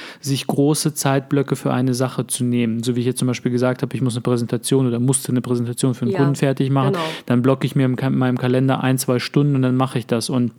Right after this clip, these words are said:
Speaker 1: ähm, Tim Ferriss meinte ja, so viele Leute, die einen kreativen Beruf haben, die zum Beispiel Autoren sind, ich glaub, da kam das Beispiel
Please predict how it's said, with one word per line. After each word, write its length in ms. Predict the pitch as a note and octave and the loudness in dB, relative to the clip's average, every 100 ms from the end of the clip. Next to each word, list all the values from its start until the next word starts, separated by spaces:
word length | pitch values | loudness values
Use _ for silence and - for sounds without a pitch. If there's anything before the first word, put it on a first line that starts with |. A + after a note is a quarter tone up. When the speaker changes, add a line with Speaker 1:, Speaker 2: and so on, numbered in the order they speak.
| _ _ _ _ _ - - - - - | _ _ _ _ _ -16 -14 -14 -18 -2
Speaker 1:
ähm, 360 | C3+ C3 B2+ C3 | 2 2 2 -2
Tim 160 | - C3+ | 0 0
Ferriss 320 | C#3 C#3 C3 | 2 2 2
meinte 280 | C3+ C3 C3+ | 0 0 0
ja, 80 | C3 | 0
so 120 | B2 | -2
viele 720 | - - D3+ D3 D3 C#3 C#3+ | -4 -2 0 2 4 2 2
Leute, 480 | C#3 C3 C3+ C3+ C#3 | 2 2 2 0 -4
die 460 | A#2+ B2+ B2+ C3 B2+ - - - | -4 -2 0 0 -2 -8 -20 -8
einen 200 | - C3 | -2 0
kreativen 580 | C3 C#3+ C3 - C#3+ C3 | 2 0 0 2 0 2
Beruf 400 | C3 B2 D3 - | 0 2 0 0
haben, 380 | B2+ C3 C#3 C3+ | -2 0 0 0
die 180 | C3 B2 | 0 -2
zum 120 | - | -2
Beispiel 280 | B2 - C#3 | -4 -2 -2
Autoren 540 | B2+ - C#3+ C3 A#2+ | -2 2 2 2 0
sind, 300 | A#2+ C3 D#3 | 2 0 0
ich 80 | - | -2
glaub, 200 | - A#2+ | -4 -2
da 100 | B2 | -2
kam 180 | A#2+ C3 | 0 0
das 160 | A#2+ A2 | 0 0
Beispiel 460 | B2 B2+ - C#3+ | -2 0 0 -2